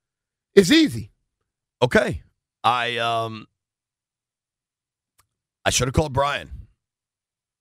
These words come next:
Speaker 2: Landfill, note to self, never call the Stallion for help. Call B Mitch.
Speaker 1: I mean, the, the problem is this. You,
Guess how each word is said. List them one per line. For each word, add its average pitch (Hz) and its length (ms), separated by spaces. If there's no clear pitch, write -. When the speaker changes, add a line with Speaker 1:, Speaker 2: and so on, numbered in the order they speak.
Speaker 2:
Landfill, 139 400
note 156 220
to - 80
self, 143 540
never 165 280
call 196 180
the 170 80
Stallion 147 400
for 98 160
help. 98 320
Call 117 200
B 104 140
Mitch. - 480
Speaker 1:
I 220 60
mean, 214 380
the, 170 140
the 160 160
problem 254 460
is 139 180
this. 120 320
You, 226 240